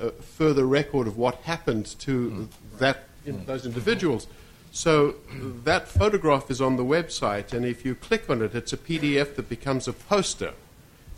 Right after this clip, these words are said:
Speaker 1: And the poster says, "Do you ide-, can you identify any of the people in this picture?" And there are little sort of phone numbers at the bottom. So in a neighborhood that's not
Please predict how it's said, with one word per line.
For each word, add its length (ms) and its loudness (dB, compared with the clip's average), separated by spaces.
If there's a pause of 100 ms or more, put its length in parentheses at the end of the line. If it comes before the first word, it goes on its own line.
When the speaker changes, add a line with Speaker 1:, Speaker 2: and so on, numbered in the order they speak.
Speaker 1:
And 100 -2
the 60 0
poster 420 2
says, 300 0
"Do 100 -4
you 160 4
ide-, 300 2
can 140 2
you 120 4
identify 640 2
any 140 0
of 100 -2
the 80 -4
people 360 -4
in 100 0
this 160 -4
picture?" 560 -4
And 100 -2
there 100 -2
are 60 -2
little 320 -4 (320)
sort 160 -2
of 60 -14 (220)
phone 220 4
numbers 380 0
at 120 -10
the 60 -8
bottom. 400 -2
So 280 0
in 120 2
a 140 2 (240)
neighborhood 560 4
that's 240 -4
not 220 0